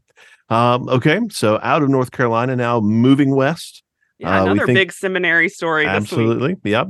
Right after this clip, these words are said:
Speaker 1: And so, uh, kind of a, a double dipper from Midwestern this week that they announced, uh, major plans for,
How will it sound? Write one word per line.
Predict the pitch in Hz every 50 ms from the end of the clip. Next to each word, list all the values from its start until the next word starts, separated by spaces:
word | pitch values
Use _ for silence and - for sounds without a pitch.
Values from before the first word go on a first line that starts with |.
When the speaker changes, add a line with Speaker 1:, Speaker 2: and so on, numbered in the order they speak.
| -
Speaker 1:
And | - 92 92 92
so, | - - 120 110 104 101 101 101
uh, | - 98 95 95
kind | 92 - 117 117
of | 110 101
a, | 98 92 82 -
a | 87 90
double | 92 98 110 110 113 107
dipper | 92 110 - - 135 131
from | 123 - 117 101 101
Midwestern | 104 104 101 104 104 107 - - - 131 120
this | 117 113 107 -
week | - 113 123 151
that | - 117 95 80
they | 87 98 92
announced, | 92 92 92 95 104 101 - - - _ _ _ _ - _ _ -
uh, | - 92 71
major | - 98 101 107 120 120 120 117
plans | 101 - 117 107 107 110 117 127 127 -
for, | - - - 107 104 101 98 95 -